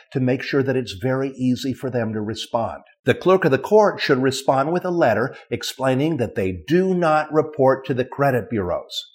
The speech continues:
Step six, make a copy of the letter you receive from the clerk of the court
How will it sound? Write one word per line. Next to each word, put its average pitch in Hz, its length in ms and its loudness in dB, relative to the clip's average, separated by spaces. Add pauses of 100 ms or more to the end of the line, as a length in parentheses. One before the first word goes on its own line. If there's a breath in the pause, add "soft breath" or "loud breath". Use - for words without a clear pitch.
(160)
Step - 380 2
six, - 500 0 (240 soft breath)
make 156 300 2
a 196 80 0
copy 180 400 0
of 180 80 2
the 185 80 0
letter 147 280 4
you 147 160 0
receive 156 440 -4
from 135 160 -6
the 123 80 -2
clerk 147 280 -2
of 180 100 -4
the 190 60 -6
court - 380 0